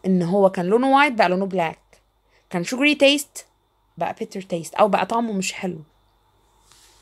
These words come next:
يبقى ايه اللي حصل؟ حصل chemical change. Chemical change is change in the shape and the structure of matter, producing new substance with new properties. اديني example burning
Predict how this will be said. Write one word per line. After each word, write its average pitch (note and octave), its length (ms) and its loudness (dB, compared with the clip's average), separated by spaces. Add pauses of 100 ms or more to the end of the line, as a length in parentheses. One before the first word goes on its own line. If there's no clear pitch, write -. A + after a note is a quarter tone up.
(560)
يبقى G3 200 -2
ايه D3+ 100 0
اللي C#4+ 120 4
حصل؟ C#4+ 340 -2 (340)
حصل A3+ 300 -6
chemical F#3+ 420 -8
change. E3 640 -14
Chemical A3 320 -4
change B3+ 400 -4
is G3 140 -2 (160)
change G3+ 260 -2
in F#3+ 240 -4
the G3 120 0
shape B3 280 -4 (120)
and C#4 380 0
the C4+ 60 -4
structure - 500 -4
of F3 160 0
matter, - 380 -12 (800)
producing C4+ 540 0
new C4+ 260 0
substance C4 580 0
with A#3+ 220 -4
new G#3+ 240 -4 (100)
properties. F3+ 480 -4 (600)
اديني A3 400 -4
example B3 420 -4 (120)
burning F3+ 500 -2